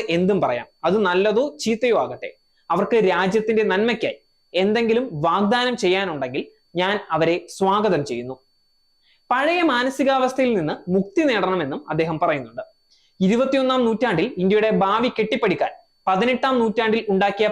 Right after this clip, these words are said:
പാരമ്പര്യങ്ങളും നിയമങ്ങളും ഉപയോഗിക്കാൻ തനിക്ക് കഴിയില്ല" എന്നും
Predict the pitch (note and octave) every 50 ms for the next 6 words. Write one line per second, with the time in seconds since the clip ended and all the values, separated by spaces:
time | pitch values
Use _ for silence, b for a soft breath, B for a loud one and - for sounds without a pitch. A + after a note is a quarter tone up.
0 | G#3+ - F#3 F3 F3+ F#3+ G#3 A3+ A#3 A#3 A3 A3+ A3 A3+ A3+ A3 A3+ D4 G4 E4+
1 | G#3 G3+ G#3+ A#3 C4 C#4 C4 G3+ D3 B2+ - - _ F3+ F3 E3+ G3+ A3 A3+ A3+
2 | A3+ G#3+ - A3 G#3+ G#3+ G3+ G3 G3 F#3+ G#3 - _ G3+ G3 G#3 B3 C#4+ D#4 E4
3 | E4 D4 F#3 C3 B2+ - D#4 -